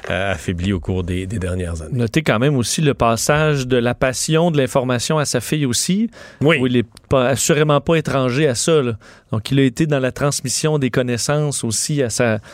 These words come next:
Speaker 2: à sa, à sa propre fille qui en a fait sa carrière après, là.
Speaker 1: Mais
Speaker 2: C'est aussi
Speaker 1: c'est,
Speaker 2: admirable.
Speaker 1: c'est vrai ce que, ce que l'élégance, quand Denise a commencé avec ça, l'élégance, mais c'est vrai que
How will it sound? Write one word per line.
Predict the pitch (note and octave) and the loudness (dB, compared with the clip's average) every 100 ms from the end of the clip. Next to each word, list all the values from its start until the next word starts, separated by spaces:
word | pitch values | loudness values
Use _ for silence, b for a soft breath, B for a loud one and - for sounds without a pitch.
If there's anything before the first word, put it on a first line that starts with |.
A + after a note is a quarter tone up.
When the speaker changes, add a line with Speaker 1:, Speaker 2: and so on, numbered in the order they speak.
| B B | B B
Speaker 2:
à | - | -6
sa, | G2+ A2+ F#2+ | -2 0 0
à | G2+ | 0
sa | - | -2
propre | A#2+ C#3+ - B2 | -2 -2 -2 -2
fille | - D3+ | 0 -2
qui | C#3+ | 0
en | B2+ | -2
a | A2+ | -2
fait | C3+ | -2
sa | B2+ | -2
carrière | A2+ G#2 B2 B2+ | -2 -2 0 -2
après, | G2+ A2+ A#2+ | -2 -2 -2
là. | G2+ B B B | -4 B B B
Speaker 1:
Mais | C3+ C3+ B2+ A#2+ | 0 2 2 0
Speaker 2:
C'est | A#2+ | -2
aussi | C3+ | 0
Speaker 1:
c'est, | C#3 | 2
Speaker 2:
admirable. | C3 A#2+ A2 A2+ G#2 | 2 2 2 -2 -6
Speaker 1:
c'est | - - A#2 | -8 -2 0
vrai | G#2+ C3+ | 2 0
ce | - | -2
que, | - F#2+ F#2+ F#2+ | -2 0 0 -2
ce | - | -8
que | - - A2+ | -16 -8 -2
l'élégance, | G#2 A2+ B2 A#2+ B2+ C3+ A2 A2 | 0 2 2 0 0 -2 -4 -2
quand | A#2 A#2 | -2 0
Denise | A#2 C3+ | 2 2
a | B2 | 0
commencé | A#2 A#2 G2+ | 0 0 0
avec | C3 | -2
ça, | G2+ B2+ | 0 0
l'élégance, | A2 G#2+ A#2+ | 0 2 0
mais | B2+ | 0
c'est | - A2+ | 0 0
vrai | G#2+ C#3+ | 2 0
que | C3 | 0